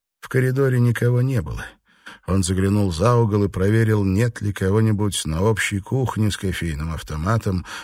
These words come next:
микроволновой печью и холодильником. Пусто. Дверь кабинета Джулона, находящегося в нескольких шагах, была закрыта.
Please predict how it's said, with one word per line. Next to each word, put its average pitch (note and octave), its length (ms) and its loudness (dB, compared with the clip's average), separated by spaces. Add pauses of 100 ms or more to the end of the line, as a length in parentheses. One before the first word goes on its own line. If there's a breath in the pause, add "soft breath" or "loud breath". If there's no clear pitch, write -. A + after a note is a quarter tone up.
микроволновой G2 760 2
печью F#2 580 -2 (200 loud breath)
и F2+ 100 -6
холодильником. F#2 1000 -2
Пусто. A2 580 -4 (560 loud breath)
Дверь D3+ 320 6
кабинета C#3+ 560 2
Джулона, A#2+ 720 4 (220 loud breath)
находящегося G2+ 960 0
в G2+ 100 0
нескольких F#2+ 640 -2
шагах, F#2+ 440 0
была G#2+ 240 2
закрыта. G2 640 -4